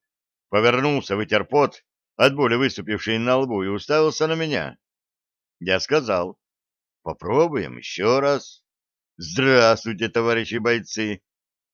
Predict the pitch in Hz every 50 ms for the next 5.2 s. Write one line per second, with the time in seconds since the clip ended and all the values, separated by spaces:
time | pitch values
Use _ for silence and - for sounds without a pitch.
0 | _ _ _ _ _ _ _ _ - 92 107 120 131 117 139 131 113 131 139 143
1 | 139 123 - - - _ - 120 120 123 123 123 123 123 127 131 127 120 92 76
2 | 92 92 78 98 101 101 101 101 101 90 - - _ 101 95 85 67 62 57 -
3 | _ _ _ _ _ _ _ _ _ _ _ _ _ 160 - 160 190 196 185 165
4 | 135 165 190 185 180 165 117 175 180 180 160 127 - - - - 147 170 175 165
5 | 160 131 92 78 -